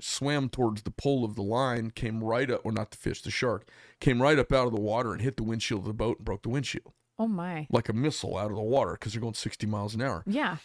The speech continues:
Speaker 1: He said, "You know," he said, "You know, these are, uh, pretty serious, uh, you know, prime predators here." I said, "Okay."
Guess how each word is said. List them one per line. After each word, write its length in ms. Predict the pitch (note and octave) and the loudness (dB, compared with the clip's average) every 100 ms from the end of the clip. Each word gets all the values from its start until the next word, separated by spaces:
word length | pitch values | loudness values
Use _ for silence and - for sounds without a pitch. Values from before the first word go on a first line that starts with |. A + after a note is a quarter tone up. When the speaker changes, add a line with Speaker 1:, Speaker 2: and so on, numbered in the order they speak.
| _ - | _ 0
Speaker 1:
He 80 | |
said, 240 | A#2 A#2 G#2 | 0 0 -2
"You 160 | B2 | 0
know," 160 | C3+ G#2+ | 0 -2
he 80 | A2 | -4
said, 160 | - A#2 | -4 -4
"You 60 | |
know, 220 | C#3 C3+ C3+ | -2 -2 -4
these 100 | B2 | -4
are, 840 | B2+ A2+ C#3 C3+ B2 C3 B2+ C3 A#2+ | -4 -4 -2 -2 0 0 0 0 -2
uh, 40 | |
pretty 280 | A#2 C3+ A#2 | -2 0 0
serious, 500 | - C3+ A#2 G#2+ G2+ | 0 2 2 2 0
uh, 140 | A2 | 0
you 140 | G#2+ A2+ | 0 0
know, 120 | G#2 | -2
prime 320 | - A#2+ A2 | 0 0 0
predators 520 | - B2 A2+ G2 F2+ | 0 0 0 -4 -4
here." 240 | G2 G2 G2 | -2 -2 -4
I 60 | |
said, 160 | G2+ A2+ | -6 -8
"Okay." 360 | C#3 - C3 | -6 -2 -2